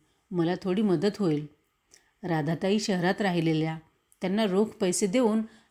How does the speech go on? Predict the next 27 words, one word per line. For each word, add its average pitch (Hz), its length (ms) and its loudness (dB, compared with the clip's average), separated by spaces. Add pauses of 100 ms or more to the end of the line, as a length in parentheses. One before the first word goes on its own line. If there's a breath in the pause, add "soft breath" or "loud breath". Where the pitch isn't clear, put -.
(120 loud breath)
दळण 202 340 2
दळून 185 300 2
आणण्याची 165 480 -2
सवय 190 320 0
होती. 165 500 -2 (500)
आईकडे 170 420 2
दळण 175 340 2
द्यावयाचे 165 520 0
त्यांनी 214 340 -2
कबूल 185 260 2
केले. 156 340 0 (840 soft breath)
आईची 240 360 0
शक्ती 247 340 -4
ती 240 160 -4
काय, 185 400 0 (600)
परंतु 170 320 0
करील 190 360 2
काय? 156 300 -4 (480)
वडील 175 260 2
पहाटे 165 400 -2
उठून 175 300 0
बाहेर 165 300 0
गेले 208 380 4 (340 loud breath)
की 220 120 2
आई 190 200 2
जाते 175 360 0
घाली. 160 340 -2